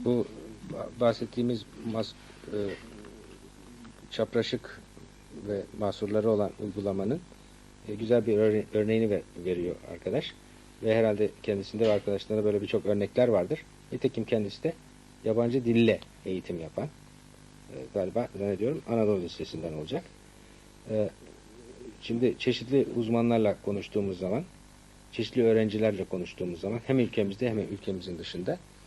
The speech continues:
e, üzerinde durulan en iyi yabancı dil öğretme yöntemi ve bu arada fen ve ay-, diğer dersleri de gayet iyi öğretme yönteminin en iyi yolun bizde takviyeli yabancı dil eğitimi denen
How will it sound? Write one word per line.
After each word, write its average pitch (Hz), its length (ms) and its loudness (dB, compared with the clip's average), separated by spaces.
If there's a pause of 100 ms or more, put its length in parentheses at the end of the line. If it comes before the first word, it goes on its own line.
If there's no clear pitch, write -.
(560)
e, 104 220 2 (1120)
üzerinde 117 480 2
durulan 110 360 2 (100)
en 131 120 4
iyi 104 220 4 (220)
yabancı 104 400 0
dil 87 140 -4 (140)
öğretme 95 420 -2 (200)
yöntemi 90 420 -4 (340)
ve 85 120 -6
bu 92 80 0
arada 85 300 -4 (300)
fen 92 200 -2
ve 90 100 -2
ay-, 85 240 -6 (260)
diğer 87 200 -2 (180)
dersleri - 360 -4
de 85 80 -4
gayet 85 320 -6
iyi 73 100 -6
öğretme 82 300 -8 (420)
yönteminin 123 500 -2
en 107 120 0
iyi 87 180 -2 (100)
yolun 117 260 0 (1300)
bizde 113 320 2 (200)
takviyeli 120 640 4 (680)
yabancı 92 380 -4
dil 92 80 -8
eğitimi 87 440 -8
denen 82 220 -10